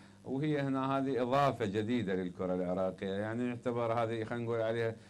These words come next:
أشبه بالثورة أو الإضافة علمية مقدمة، آه، لقادم الأيام، باعتبار هذا العمل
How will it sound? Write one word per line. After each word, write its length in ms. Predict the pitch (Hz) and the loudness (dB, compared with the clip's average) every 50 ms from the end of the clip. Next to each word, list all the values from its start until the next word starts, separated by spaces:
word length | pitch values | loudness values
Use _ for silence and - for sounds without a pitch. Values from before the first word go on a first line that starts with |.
| - - - - - | -20 -20 -18 -8 -4
أشبه 300 | 127 135 120 123 123 120 | -4 -4 -2 0 0 0
بالثورة 540 | 117 110 110 110 - 127 123 123 120 117 113 | 0 0 -2 -4 -2 0 2 2 4 4 4
أو 320 | 113 107 98 110 110 110 | 4 4 4 2 2 2
الإضافة 1300 | 110 107 107 107 107 104 104 104 101 101 101 101 101 98 98 87 69 85 110 101 113 123 135 135 - 117 | 0 0 -2 -2 -2 -2 0 0 0 0 2 2 2 2 0 0 -2 0 2 2 4 4 2 2 2 0
علمية 580 | 104 107 110 107 107 117 127 123 123 120 117 120 | 2 2 2 2 2 4 4 4 4 2 2 0
مقدمة، 800 | 120 113 113 110 110 - 110 110 104 107 113 110 113 117 123 123 123 - - - - - - | 0 -2 -2 -2 0 0 0 2 2 0 0 0 0 0 -2 -2 -4 -8 -16 -20 -20 -16 -10
آه، 280 | - 95 98 101 101 104 | -4 -2 2 2 2 2
لقادم 960 | 104 104 107 110 107 107 110 90 76 85 85 - 127 139 147 143 139 143 135 131 | 2 2 4 4 4 4 2 0 -2 -2 0 4 6 6 6 4 4 2 2 4
الأيام، 560 | 123 120 113 117 120 123 131 135 131 113 101 | 4 2 2 2 2 2 2 2 2 2 2
باعتبار 540 | 95 92 92 92 - 110 104 110 110 107 107 | 0 0 0 0 0 0 2 4 2 4 4
هذا 480 | 117 123 135 139 135 135 131 131 - - | 4 2 2 4 2 2 2 0 -2 -4
العمل 880 | 85 85 101 101 101 98 95 90 95 110 123 131 139 143 151 165 156 | -4 -4 -2 0 0 0 -2 0 2 2 2 4 4 2 2 0 -2